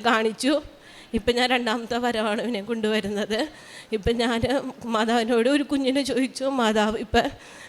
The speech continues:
അടുത്തൊരു കുഞ്ഞായിട്ട് രണ്ട് മക-, മക്കളെ തന്നേക്കാണ്. ഇതാണ് ഏറ്റവും വലിയ സാക്ഷ്യം. ഞാൻ മാതാവിനോട് പറഞ്ഞിട്ടുണ്ടായിരുന്നു, "മാതാവ്, എനിക്കൊരു കുഞ്ഞിനെ തരാണെങ്കിൽ ഞാനൊരു സാക്ഷ്യം പറയാമെന്ന്." അതുപോലെ മാതാവ് എനിക്ക് ഒന്നല്ല, ഇപ്പം രണ്ടുപേരെ തന്നേക്കാണ്. ഏഹ്,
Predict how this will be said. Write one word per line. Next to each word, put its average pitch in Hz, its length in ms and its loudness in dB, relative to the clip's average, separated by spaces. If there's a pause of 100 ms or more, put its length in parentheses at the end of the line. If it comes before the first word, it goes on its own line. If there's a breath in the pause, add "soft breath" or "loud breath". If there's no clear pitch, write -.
(100)
അടുത്തൊരു 247 420 2
കുഞ്ഞായിട്ട് 226 480 0
രണ്ട് 226 300 2
മക-, 233 320 2
മക്കളെ 269 340 2 (180)
തന്നേക്കാണ്. 208 560 -2 (720 loud breath)
ഇതാണ് 233 240 6
ഏറ്റവും 240 260 6
വലിയ 233 240 6
സാക്ഷ്യം. 220 420 4 (500)
ഞാൻ 240 200 4
മാതാവിനോട് 269 460 8
പറഞ്ഞിട്ടുണ്ടായിരുന്നു, 262 760 2 (100)
"മാതാവ്, 240 400 2
എനിക്കൊരു 226 300 -6
കുഞ്ഞിനെ 247 280 2 (100)
തരാണെങ്കിൽ 233 500 2 (460 loud breath)
ഞാനൊരു 240 340 6
സാക്ഷ്യം 247 440 6
പറയാമെന്ന്." 226 480 0 (460 loud breath)
അതുപോലെ 208 320 8 (120)
മാതാവ് 226 440 6
എനിക്ക് 233 300 -2
ഒന്നല്ല, 247 340 4 (300)
ഇപ്പം 226 220 2
രണ്ടുപേരെ 233 580 2
തന്നേക്കാണ്. 220 600 -2 (1120 loud breath)
ഏഹ്, 202 180 4